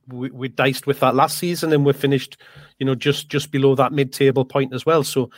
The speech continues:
yet again, the players showed that they couldn't, couldn't do it, we're in a position, as you just said, where we've then gone and strengthened. So that, in theory, should push you on. But we all knew what was gonna happen. We called it from day one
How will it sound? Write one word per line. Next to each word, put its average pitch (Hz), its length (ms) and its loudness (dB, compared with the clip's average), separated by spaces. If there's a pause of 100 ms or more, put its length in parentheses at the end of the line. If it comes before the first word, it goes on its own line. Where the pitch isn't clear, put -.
(220)
yet 123 180 -2
again, 147 420 2 (200)
the 135 80 -8
players 131 280 0
showed 139 360 0
that - 180 0
they 135 80 -6
couldn't, 135 440 -8
couldn't 131 200 -6
do 160 160 0
it, 87 160 -4 (520)
we're 131 160 4
in 160 80 4
a 160 40 6
position, 151 420 0
as 143 180 2
you 139 80 -4
just 135 220 -4
said, 131 180 0
where 135 140 2
we've 127 200 -4
then 127 180 -2
gone 127 180 -2
and 123 120 -4
strengthened. 139 520 -2 (220)
So 135 500 -4
that, 165 280 4
in 143 200 -8
theory, 156 540 -12 (260)
should - 340 -10
push - 280 -4
you 135 140 0
on. 127 240 4 (340)
But 131 80 0
we 160 240 4
all 147 340 6
knew 151 220 0
what 135 180 2
was 143 140 -10
gonna 135 160 -4
happen. 156 280 -2
We 139 100 -4
called 147 320 2
it 143 100 -2
from 131 200 -6
day 135 200 2
one 165 260 0